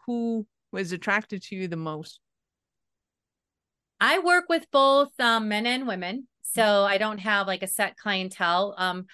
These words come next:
Speaker 2: I think a lot of it is because I have that masculine energy. So I always tell people that you're not paying me for fluff.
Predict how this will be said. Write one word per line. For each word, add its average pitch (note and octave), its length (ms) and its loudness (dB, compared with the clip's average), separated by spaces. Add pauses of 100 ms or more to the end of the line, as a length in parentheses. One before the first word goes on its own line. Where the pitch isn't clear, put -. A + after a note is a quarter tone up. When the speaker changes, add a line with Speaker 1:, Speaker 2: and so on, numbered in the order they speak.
(260)
Speaker 2:
I A3 60 0
think D#4+ 180 0
a E4 80 4
lot B3 220 4
of A3+ 80 -2
it G#3 80 -2
is G3+ 80 -10
because G#3 240 -4
I G3+ 80 4
have G3+ 180 -2
that F#3 160 0
masculine F#3 540 -4
energy. E3 520 -8
So F#3 220 4
I F#3 140 4
always G#3+ 220 0
tell G3+ 180 0
people F#3+ 400 -4
that F3 340 0 (400)
you're A3 120 -4
not A3+ 180 2
paying A3+ 260 -2
me A3+ 120 -4
for B3 140 -6
fluff. F3 480 -4